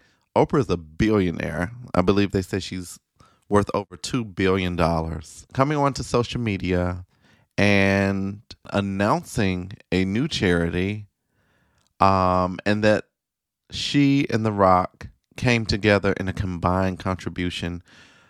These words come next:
of ten million dollars to kind of kickstart the fund. I don't know, guys. That just seems crazy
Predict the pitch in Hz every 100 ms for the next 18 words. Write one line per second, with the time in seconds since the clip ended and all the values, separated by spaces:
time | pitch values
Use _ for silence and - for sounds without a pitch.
0 | _ _ - 110 101 - 123 117 107 113
1 | 123 165 160 92 90 - - 101 - -
2 | 117 107 101 98 92 - 131 - - 113
3 | 101 - _ - - 113 71 - 95 -
4 | - _ _ _ _ _ _ _ _ _
5 | _ _ _ _ _ - 127 156 151 160
6 | 139 175 202 202 117 107 117 127 - 147
7 | 151 - 143 - - 131 135 123 - -
8 | 147 175 165 123 113